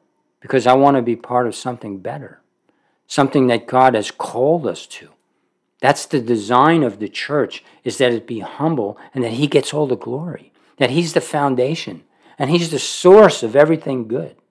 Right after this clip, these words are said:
Do you not know?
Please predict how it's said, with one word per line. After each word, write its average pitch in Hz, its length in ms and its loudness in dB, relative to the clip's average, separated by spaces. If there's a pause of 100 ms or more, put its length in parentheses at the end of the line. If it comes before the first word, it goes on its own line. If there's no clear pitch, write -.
(2500)
Do 123 120 2
you 175 320 4
not 151 380 2
know? 135 460 -6